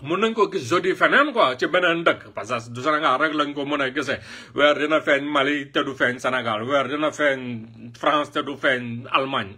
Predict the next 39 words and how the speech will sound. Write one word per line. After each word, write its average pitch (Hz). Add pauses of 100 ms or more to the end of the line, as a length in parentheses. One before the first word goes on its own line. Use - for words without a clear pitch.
(120)
te 165
comprendre 160
te 127
ñaari 127
dëkk 123
ya 131
takkaloo. 123 (340)
Est-ce 170
que 180
comprendre 151
nga? 120 (280)
Donc, 175 (340)
wax 165
boobu 196
mu 202
wax, 160
moi 147
je 127
le 139 (120)
politique 190
laa 131
ci 147
gis 240
quoi, 113
parce 117
que 143
ñun 135
ci 160
suñu 156
culture, 156 (320)
ci -
suñu 165
aada, 143
ci 156
suñu 156
gëm-gëm, 165 (280)
dañoo 160
wax 127
ni 151